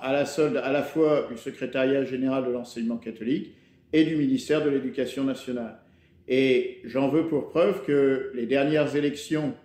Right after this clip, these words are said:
qui ont eu lieu pour cette organisation ont été des élections parfaitement, euh, obscures. On ne sait pas qui vote, on ne sait pas combien de, de gens sont habilités à voter. Et ce qu'on sait par contre, c'est que les gens qui déposent des motions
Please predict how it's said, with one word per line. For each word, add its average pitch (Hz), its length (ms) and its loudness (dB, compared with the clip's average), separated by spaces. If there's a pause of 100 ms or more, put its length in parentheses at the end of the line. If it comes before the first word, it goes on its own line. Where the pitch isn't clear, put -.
(380)
qui 123 100 -6
ont 127 100 2
eu 127 100 2
lieu 139 600 2
pour 139 140 -2
cette 131 220 -4
organisation 120 920 -2 (600)
ont 135 380 2
été 135 300 0
des 135 200 0
élections 135 360 -2
parfaitement, 147 1000 -2
euh, 113 220 -6
obscures. 151 680 2
On 131 100 0
ne 123 40 -2
sait 135 240 -2
pas 135 160 0
qui 156 320 -8
vote, 156 420 4 (360)
on 127 80 -4
ne 113 40 -6
sait 131 220 0
pas 135 540 -2 (100)
combien 151 360 4
de, 131 320 2
de 123 120 0
gens 139 200 -2
sont 131 280 -4
habilités 151 680 0
à 131 80 2
voter. 127 680 0 (380)
Et 139 100 2
ce - 100 -8
qu'on 143 120 0
sait 165 220 2
par 139 260 -2
contre, 185 360 -2
c'est - 200 -6
que 139 440 2
les 135 180 2
gens 160 200 0
qui 120 220 -6
déposent 156 560 4
des 123 100 2
motions 139 560 0